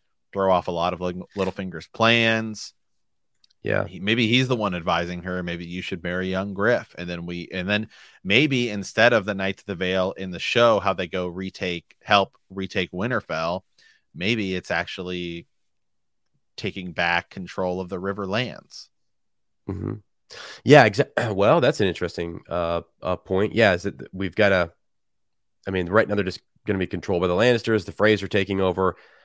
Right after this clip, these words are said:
Speaker 2: Uh, we know there's gonna be this big revenge on the Freys. A couple other interesting points, too, um, to get into the nitty-gritty. I love the commenters when they come in on these theories because they point out really cool things. Uh, the Blackfish, his old title was Knight of the Gate,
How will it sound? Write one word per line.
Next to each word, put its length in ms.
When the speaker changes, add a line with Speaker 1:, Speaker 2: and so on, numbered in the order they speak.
Speaker 2:
Uh, 320
we 100
know 80
there's 160
gonna 160
be 80
this 160
big 300
revenge 400
on 80
the 80
Freys. 280
A 320
couple 240
other 160
interesting 440
points, 320
too, 340
um, 400
to 100
get 100
into 180
the 100
nitty-gritty. 440
I 60
love 260
the 140
commenters 480
when 80
they 40
come 200
in 80
on 80
these 100
theories 320
because 280
they 100
point 220
out 120
really 220
cool 180
things. 380
Uh, 220
the 80
Blackfish, 640
his 180
old 220
title 260
was 340
Knight 360
of 220
the 60
Gate, 460